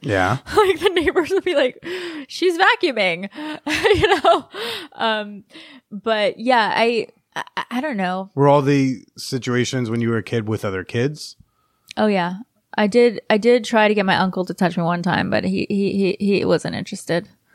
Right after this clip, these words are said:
Speaker 2: I played a game with him.
Speaker 1: Elaborate.
Speaker 2: Well, I was like, "Okay, you lay down on the floor and you spread out like this, like a snowflake, and I'm gonna lay on top of you, and I'm gonna," you know. I was like, "Okay, what's he gonna do?" But we,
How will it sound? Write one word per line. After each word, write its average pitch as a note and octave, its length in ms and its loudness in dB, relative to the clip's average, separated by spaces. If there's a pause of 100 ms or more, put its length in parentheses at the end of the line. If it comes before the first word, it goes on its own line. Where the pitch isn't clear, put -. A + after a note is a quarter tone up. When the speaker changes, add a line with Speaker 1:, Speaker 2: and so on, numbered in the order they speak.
(640)
Speaker 2:
I G3+ 60 4
played G#3 240 4
a F#3+ 60 2
game F3 220 0
with F3 120 -4
him. E3+ 220 0
Speaker 1:
Elaborate. A#2+ 800 4
Speaker 2:
Well, A3 240 6
I G#3 80 6
was G#3 140 0
like, G#3 160 4
"Okay, G#3 160 2
you G#3+ 240 0
lay C4+ 160 2
down A3+ 220 2
on A3+ 120 2
the A3+ 80 2
floor F3 480 -2 (300)
and F#3+ 160 0
you A#3 100 2
spread A#3 300 2
out G#3+ 180 2
like G#3+ 240 -2
this, E3+ 340 -2
like F3+ 240 -2
a F#3 80 -4
snowflake, F#3 760 -2 (340)
and F#3 100 2
I'm A#3+ 140 4
gonna C#4+ 220 2
lay C4+ 140 4
on B3 120 4
top A3 260 4
of G#3 60 -2
you, F#3+ 400 0 (400)
and G3 100 4
I'm G#3 160 2
gonna," G#3+ 460 2
you G3+ 120 2
know. F#3 300 0 (840)
I G3 40 2
was F3+ 160 -4
like, F#3+ 220 -2 (240)
"Okay, G#3+ 220 0
what's A3+ 240 0
he A#3+ 100 -2
gonna A3+ 380 2
do?" A2 340 -2 (160)
But - 220 2
we, - 120 -4